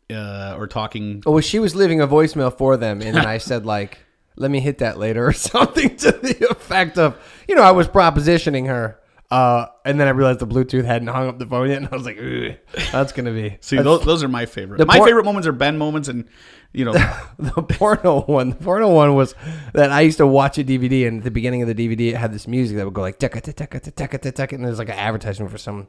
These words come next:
Speaker 2: smutty company. And then, <laughs> um, my son was playing on my phone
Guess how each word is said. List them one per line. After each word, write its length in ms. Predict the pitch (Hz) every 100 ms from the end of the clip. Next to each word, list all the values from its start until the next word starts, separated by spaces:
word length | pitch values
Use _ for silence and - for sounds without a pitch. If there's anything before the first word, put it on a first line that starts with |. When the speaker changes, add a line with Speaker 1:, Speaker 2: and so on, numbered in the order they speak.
| _ _
Speaker 2:
smutty 380 | - 135 113 110
company. 420 | 120 113 98 101 _ _ _ -
And 220 | 135 131
then, 240 | 131 131 -
<laughs> 260 | - 151 160
um, 300 | 143 127 - - 165 185 -
my 160 | -
son 420 | - 151 143 143 139
was 140 | 143 135
playing 240 | 147 143
on 80 | 135
my 120 | 120
phone 520 | - 170 165 139 123